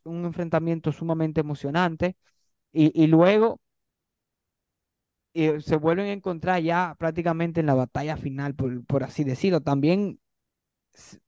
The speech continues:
es cierto que, que cada villano tiene sus cosas, ¿no? Pero si, si se ha vendido, o no que se ha vendido, que es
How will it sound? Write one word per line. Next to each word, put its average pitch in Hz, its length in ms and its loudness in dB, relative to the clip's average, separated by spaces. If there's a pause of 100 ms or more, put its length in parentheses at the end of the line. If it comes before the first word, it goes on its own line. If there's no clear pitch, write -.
(120)
es - 160 -12
cierto 196 380 0
que, 165 240 2 (640)
que 160 120 6
cada 165 240 6
villano 165 360 2
tiene 160 200 -4
sus 143 220 -6
cosas, 127 420 2
¿no? 147 160 2
Pero 123 320 -4 (460)
si, 147 340 4
si 156 240 0
se 170 140 4
ha 175 80 8
vendido, 175 680 4
o 123 360 -2
no 143 160 -4
que 185 100 0
se - 80 2
ha 160 40 4
vendido, 135 380 2
que 127 320 2
es - 200 -10